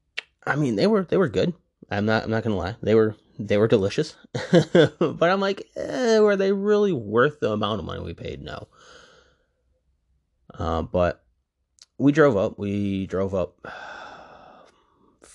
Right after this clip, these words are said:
Friday, Friday afternoon, got there about Friday evening, went to, actually went to our hotel, checked in, dropped everything off,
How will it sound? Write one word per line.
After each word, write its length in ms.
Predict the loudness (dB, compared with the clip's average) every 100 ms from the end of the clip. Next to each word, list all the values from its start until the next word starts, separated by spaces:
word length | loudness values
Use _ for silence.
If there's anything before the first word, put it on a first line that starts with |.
| -20 _ _ _
Friday, 540 | -2 0 2 2 0 -8 _ _ _ _ _ _ _
Friday 340 | -2 2 4
afternoon, 600 | 4 0 0 -2 -2 -6 -12 _ -2
got 240 | -2 2
there 100 | 2
about 260 | 4 0 0
Friday 280 | 0 0
evening, 560 | -2 -4 -4 -6 -6 -10
went 300 | -8 -8 -8
to, 580 | -10 -6 -4 -2 -4 -6 _ _ _ _ _ _
actually 320 | -4 -2 0 0
went 220 | -2 -4 _ _ _ -20 -6
to 140 | 0
our 100 | 2
hotel, 260 | 0 -2 -6
checked 280 | -4 -6 -6
in, 100 | -4
dropped 260 | -4 -4
everything 320 | -6 -6 -6
off, 240 | -6 -8